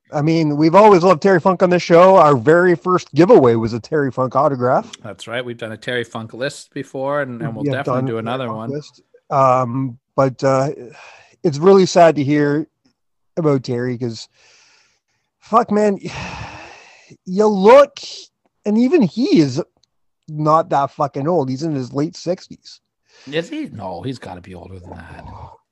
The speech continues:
Speaker 1: I don't know, man. Maybe early seventies, maybe.
Speaker 2: You keep talking about Terry. I'm gonna look
Speaker 1: You
Speaker 2: it
Speaker 1: do
Speaker 2: up
Speaker 1: that.
Speaker 2: right
Speaker 1: You
Speaker 2: now.
Speaker 1: do that.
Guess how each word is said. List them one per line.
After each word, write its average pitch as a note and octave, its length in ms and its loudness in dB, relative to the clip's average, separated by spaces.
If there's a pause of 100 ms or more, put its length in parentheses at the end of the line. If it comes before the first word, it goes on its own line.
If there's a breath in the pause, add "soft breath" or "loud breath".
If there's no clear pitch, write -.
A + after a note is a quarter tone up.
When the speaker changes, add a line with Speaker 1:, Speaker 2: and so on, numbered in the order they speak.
(220)
Speaker 1:
I - 80 -16
don't F3 160 -6
know, A#3+ 240 2
man. G#3 420 2 (460 soft breath)
Maybe A3 400 4 (160)
early C4 400 4
seventies, A3 840 4 (200)
maybe. F3 1400 -4 (360)
Speaker 2:
You C#3+ 160 -14
keep D#3+ 240 -16
talking C#3 280 -10
about A#2 220 -12
Terry. G#2+ 260 -10
I'm A2+ 140 -10
gonna A#2+ 200 -12
look C#3+ 120 -8
Speaker 1:
You G#3 80 2
Speaker 2:
it F#3 60 -2
Speaker 1:
do G3+ 120 4
Speaker 2:
up D#3+ 60 4
Speaker 1:
that. C3 240 6
Speaker 2:
right D#3 80 -6
Speaker 1:
You F#3+ 80 0
Speaker 2:
now. F3 60 -2
Speaker 1:
do F3 100 0
that. B2 200 2